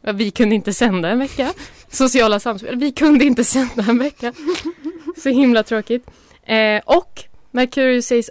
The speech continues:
också ha en påverkan på kommunikation och logistik.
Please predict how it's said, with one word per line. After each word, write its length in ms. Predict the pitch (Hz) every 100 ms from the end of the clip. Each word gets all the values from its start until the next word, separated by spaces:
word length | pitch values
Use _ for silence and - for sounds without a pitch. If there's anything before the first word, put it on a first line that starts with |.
| -
också 320 | 381 - 254
ha 140 | 202
en 120 | 190
påverkan 580 | 190 202 185 180 185 180
på 280 | 180 185 180 -
kommunikation 800 | - 220 214 202 208 - 196 196
och 140 | 208
logistik. 760 | 208 196 - - - 262 _